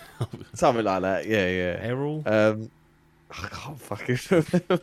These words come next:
Speaker 2: it's like my brain. But yeah, um, yeah, I just want, I wanna see Aloy a bit more humanised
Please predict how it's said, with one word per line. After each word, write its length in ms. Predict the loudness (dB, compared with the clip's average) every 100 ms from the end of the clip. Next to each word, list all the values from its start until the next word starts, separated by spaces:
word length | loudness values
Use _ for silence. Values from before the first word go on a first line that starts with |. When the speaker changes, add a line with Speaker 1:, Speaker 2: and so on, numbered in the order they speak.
| -2
Speaker 2:
it's 260 | -6 -6
like 260 | -8 -6 -4
my 200 | -2 -2
brain. 520 | 0 2 4 2 0 2 2 2 -14 _ _ _ _ 2
But 160 | 4
yeah, 520 | 8 8 10 10 8
um, 380 | 6 2 -8 -10 -12 _ _ _ _ _ _ _ _ _ -20 -20 _ _ _ -20 -20 -20 _ _
yeah, 320 | 4 6 6 4
I 100 | 0
just 220 | 0 -2
want, 200 | 0 2
I 100 | 2
wanna 260 | 4 2 0
see 580 | 0 0 0 -2 -4 -8 _ _ _ _ -2
Aloy 500 | 0 0 0 2 2
a 40 |
bit 280 | 2 -2 -2
more 260 | -2 -4 -2
humanised 720 | -2 -2 -2 -2 -2 -4